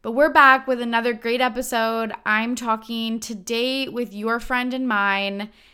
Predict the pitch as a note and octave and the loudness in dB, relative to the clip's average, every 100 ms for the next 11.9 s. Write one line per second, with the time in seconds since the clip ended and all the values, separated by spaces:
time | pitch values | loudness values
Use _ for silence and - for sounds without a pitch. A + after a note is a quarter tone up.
0 | _ G#3 G#3 A#3+ A#3 B3 A3+ G#3+ G#3 G#3+ | _ -10 -6 -6 -4 -2 0 2 0 -4
1 | G3+ G#3+ G3 F#3 F#3 - G3+ G3 G3 G#3 | -10 -6 -4 -6 -12 -12 -8 -8 -8 -6
2 | G3 F#3+ F#3 F#3 F#3+ F#3 F3+ E3+ F3+ - | -6 -8 -8 -8 -10 -10 -8 -8 -10 -14
3 | - G#3 G#3 G3+ G3+ G#3+ C4+ B3+ C4+ C4 | -8 -2 -2 -2 -4 0 0 0 0 -2
4 | G#3+ - - A3 F4 F4 E4 D4+ C4+ - | -4 -10 -16 -10 -8 -8 -10 -14 -18 -10
5 | - A#3 B3 A#3 - D4 E4 F4 C4+ A3 | -2 0 0 -2 -4 -2 -2 -2 -6 0
6 | B3 A3 F#3 - - - G#3+ - - - | 4 6 6 2 -8 -20 -20 -20 -20 -12
7 | A3+ B3+ A3+ A#3 A#3 F#3+ G#3+ A3+ B3+ C#4+ | -2 -2 0 2 2 2 0 2 2 2
8 | C4 B3 B3+ A#3+ A3 A3 A3+ A3+ A3 - | 0 2 0 -2 -2 -2 -4 -6 -8 -12
9 | - _ _ _ _ _ A3 A3 A3 G#3 | -16 _ _ _ _ _ -4 -2 0 -2
10 | F#3+ - G3 F3+ - - - A3+ A#3+ C#4+ | -6 0 2 2 0 -8 -6 -2 -2 -2
11 | C4 C4 A3 G#3+ G#3+ G3+ - - | -4 -4 0 2 2 0 -6 -18